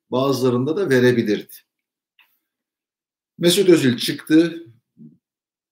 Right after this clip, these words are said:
İçerideki bir maç, Antalyaspor maçı. Mesut Özil oynar mı, oynamaz mı? Ona, onun yerine, e,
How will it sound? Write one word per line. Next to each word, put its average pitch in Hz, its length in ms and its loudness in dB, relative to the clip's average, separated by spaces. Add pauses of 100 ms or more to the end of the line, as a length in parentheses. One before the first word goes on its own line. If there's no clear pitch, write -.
(120)
İçerideki 151 640 -2
bir 180 80 2
maç, 160 260 -2
Antalyaspor 147 760 -4
maçı. 147 440 -8
Mesut 131 360 -6
Özil 139 300 -4
oynar 135 520 -2
mı, 143 300 -6
oynamaz 131 600 -4
mı? 139 100 -14
Ona, 123 320 -4
onun 131 180 -4
yerine, 131 560 -6
e, 101 260 -4